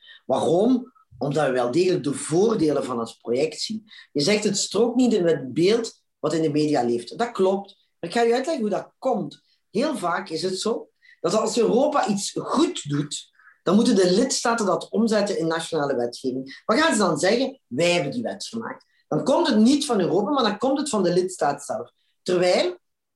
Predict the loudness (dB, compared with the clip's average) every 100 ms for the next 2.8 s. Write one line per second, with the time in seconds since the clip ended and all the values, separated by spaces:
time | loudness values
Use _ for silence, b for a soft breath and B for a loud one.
0 | _ -6 -4 -6 -8 -6 -2 2 4 4
1 | 2 0 -4 -10 -6 -8 -8 -12 -20 _
2 | _ _ 0 2 2 2 0